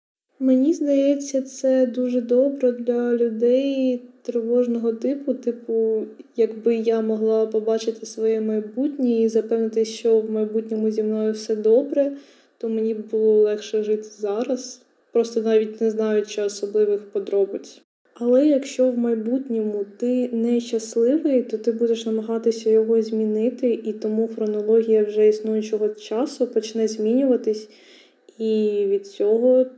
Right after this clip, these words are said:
точно буде щось не дуже добре. А ще можна було б спокуситися і піддивлятися виграшні, е, номери, наприклад, я не знаю,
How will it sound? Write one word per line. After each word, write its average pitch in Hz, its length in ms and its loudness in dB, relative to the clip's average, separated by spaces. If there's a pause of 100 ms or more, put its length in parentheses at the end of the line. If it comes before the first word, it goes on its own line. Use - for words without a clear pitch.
точно 233 420 -2
буде 214 560 2
щось 208 400 -4
не 208 180 -4
дуже 190 320 0
добре. 190 440 -4 (400)
А 233 120 -4
ще 240 200 0
можна 240 300 4
було 226 200 4
б 220 80 -2
спокуситися 247 920 -2
і 226 180 -2
піддивлятися 220 1300 0
виграшні, 208 1080 0 (480)
е, 220 40 -4 (580)
номери, 214 560 2
наприклад, 220 880 0 (280)
я 214 80 -2
не 208 120 -4
знаю, 190 540 -2